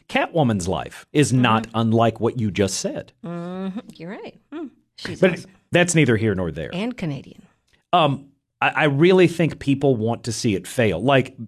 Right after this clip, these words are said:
Speaker 1: beat for beat.
Speaker 2: Cats?
Speaker 1: That, no, uh, Lion King.
Speaker 2: Oh.
Speaker 1: Di-, Disney in particular. I, I think people knew going into it, like, this thing was critic-proof. Like,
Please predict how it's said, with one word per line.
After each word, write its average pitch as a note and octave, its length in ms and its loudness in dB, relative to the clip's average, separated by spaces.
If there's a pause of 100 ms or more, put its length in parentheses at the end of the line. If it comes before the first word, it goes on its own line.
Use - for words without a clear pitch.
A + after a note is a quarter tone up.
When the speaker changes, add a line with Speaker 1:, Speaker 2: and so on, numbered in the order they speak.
(280)
Speaker 1:
beat G#3+ 280 2
for G3+ 140 4
beat. C#3 180 4
Speaker 2:
Cats? - 480 -2 (440)
Speaker 1:
That, D#3+ 140 2
no, A#2 280 2
uh, G#2+ 160 0
Lion G#2+ 320 -2
King. - 260 -18 (140)
Speaker 2:
Oh. F3+ 60 -12
Speaker 1:
Di-, F3 200 6
Disney D3+ 460 4
in F#2+ 100 0
particular. E2+ 560 -12 (400)
I, E3+ 200 2
I - 20 4
think G3 240 0
people F3 260 0
knew D#3 220 4
going C#3+ 260 4
into C3 300 2
it, A#2 100 -2
like, A2+ 300 0
this A#3+ 160 2
thing C3+ 160 0
was E2+ 100 -8
critic-proof. - 720 -12
Like, B2+ 280 2